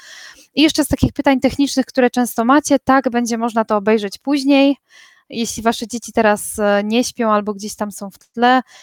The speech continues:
to będziecie to mogli, em, odsłuchać i zobaczyć, e, później. Dobra. E, ja bym chciała zacząć może od tego, żeby Asię trochę przedstawić. E, Asia jest, e, psychoterapeutką poznawczo-behawioralną.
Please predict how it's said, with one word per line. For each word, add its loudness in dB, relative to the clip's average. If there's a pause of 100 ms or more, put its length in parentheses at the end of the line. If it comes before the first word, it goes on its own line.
(140)
to -8
będziecie -2
to -2
mogli, -2
em, -4
odsłuchać -4
i -10
zobaczyć, -4
e, 0
później. -8 (640)
Dobra. -2 (880)
E, 6
ja 4
bym -12
chciała -2
zacząć -4
może -6
od -14
tego, -4
żeby -4
Asię -2
trochę -6
przedstawić. -8
E, -4
Asia -2
jest, -4
e, 0
psychoterapeutką -2
poznawczo-behawioralną. -2